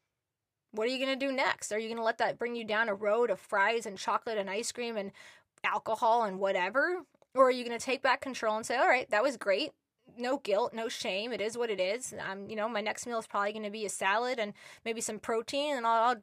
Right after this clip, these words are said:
go drink my water and take my vitamins and call it a day," you know? And so I know it's next level, and I know that most of you are just looking to diet, and I know that most of you are just looking for skinny, and I know that most of you aren't able to think at this high level of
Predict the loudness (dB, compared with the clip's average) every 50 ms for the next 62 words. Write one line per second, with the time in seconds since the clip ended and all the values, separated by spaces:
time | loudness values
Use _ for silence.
0 | _ -2 -2 -2 -2 -4 -4 -2 0 0 4 6 6 6 6 4 0 -2 -2 0
1 | 0 0 0 0 0 0 0 0 0 0 0 -2 -4 -6 -8 -2 4 6 8 8
2 | 8 8 6 4 4 6 6 6 4 0 -4 -4 -2 0 2 2 2 0 -2 -10
3 | -20 -20 -20 -20 _ _ -4 -2 0 6 8 8 8 8 6 2 -4 _ _ _
4 | _ _ _ _ _ _ _ _ _ -20 -20 -6 _ 0 6 8 8 8 8 4
5 | 2 0 0 0 0 -2 -2 -2 0 0 0 -2 0 -2 -2 -2 0 0 0 0
6 | 0 -2 -4 -4 -4 -6 -6 -4 -4 -4 -2 -4 -6 -8 -8 -8 -8 -10 -10 -8
7 | -4 -2 0 0 0 0 -2 -2 -4 -4 -2 -2 -2 -2 -2 -2 -4 -6 -6 -6
8 | -6 -6 -4 -4 -4 -2 -2 -4 -4 -4 -6 -8 -8 -12 -10 -10 -6 -6 -6 -6
9 | -6 -8 -8 -8 -8 -6 -6 -6 -4 -4 -4 -4 -4 -6 -6 -6 -6 -8 -8 -6
10 | -4 -4 -2 -4 -4 -4 -4 -6 -4 -6 -8 -8 -10 -14 -10 _ -6 -6 -6 -8
11 | -14 -20 -20 -20 -20 -20 -10 -4 -4 -2 0 0 0 0 -4 -4 -2 -2 0 0
12 | 0 0 0 0 0 -2 -2 -2 -2 -2 -2 -2 -2 -2 -2 -2 -4 -6 -6 -10
13 | -12